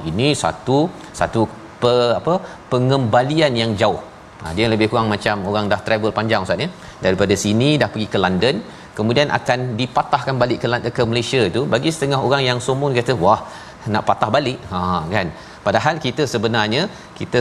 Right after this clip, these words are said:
sebenarnya akan dikembalikan balik kepada Allah Subhanahu Wa Taala. Daripada Allah kita datang, kepada Allah kita akan kembali. Tetapi itu tidak diberi perhatian kepada mereka yang, yang tidak menghargai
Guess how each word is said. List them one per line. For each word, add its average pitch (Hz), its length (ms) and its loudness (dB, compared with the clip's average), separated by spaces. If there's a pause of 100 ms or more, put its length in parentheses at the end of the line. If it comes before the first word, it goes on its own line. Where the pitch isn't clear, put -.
sebenarnya 117 380 2 (120)
akan 117 240 0 (120)
dikembalikan 110 680 0
balik 104 240 2
kepada 92 240 0 (100)
Allah 110 260 4
Subhanahu 101 320 -2
Wa 90 80 -4
Taala. 104 260 2 (200)
Daripada 95 300 -2 (120)
Allah 104 240 4 (100)
kita 98 240 -4
datang, 98 280 -2 (160)
kepada 82 220 -2 (100)
Allah 98 220 0 (100)
kita 90 180 -2 (120)
akan 87 180 -4 (100)
kembali. 87 380 2 (420)
Tetapi - 260 -2 (120)
itu 127 200 2 (560)
tidak 113 280 2 (420)
diberi 117 400 2 (100)
perhatian 120 580 -2
kepada 107 360 0
mereka 110 360 0 (220)
yang, 139 140 0 (920)
yang 107 140 2 (100)
tidak 117 300 0
menghargai 104 560 -2